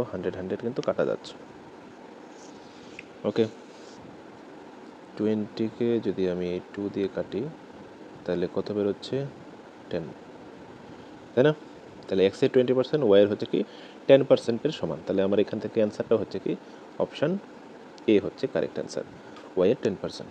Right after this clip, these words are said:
ঠিক আছে? তো এই কোশ্চেনটা আমি হচ্ছে কি একটু শর্টকাটে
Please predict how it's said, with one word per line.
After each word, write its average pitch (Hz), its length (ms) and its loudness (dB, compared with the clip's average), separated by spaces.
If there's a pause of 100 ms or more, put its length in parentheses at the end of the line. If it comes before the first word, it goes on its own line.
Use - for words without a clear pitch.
(160)
ঠিক 147 180 4
আছে? - 140 -2 (640)
তো - 60 -12 (160)
এই 156 140 10
কোশ্চেনটা 104 420 2 (160)
আমি 113 200 2
হচ্ছে 113 240 -4
কি - 120 -2
একটু - 120 -2 (100)
শর্টকাটে 123 420 0